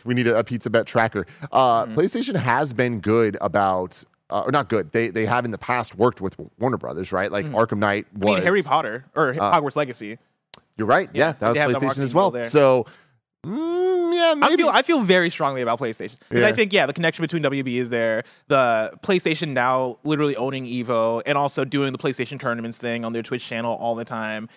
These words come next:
Speaker 2: and really wanting to own and push the fighting game genre. I, and we got Street Fighter Six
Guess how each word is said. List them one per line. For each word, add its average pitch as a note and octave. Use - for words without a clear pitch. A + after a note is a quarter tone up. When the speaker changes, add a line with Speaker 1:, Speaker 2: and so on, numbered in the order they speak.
Speaker 2:
and C3
really D3+
wanting C3
to C#3
own B2+
and A#2+
push C3
the C3+
fighting A#2+
game A#2
genre. A2
I, D#3+
and D3
we F#3+
got D#3+
Street E3+
Fighter D#3+
Six -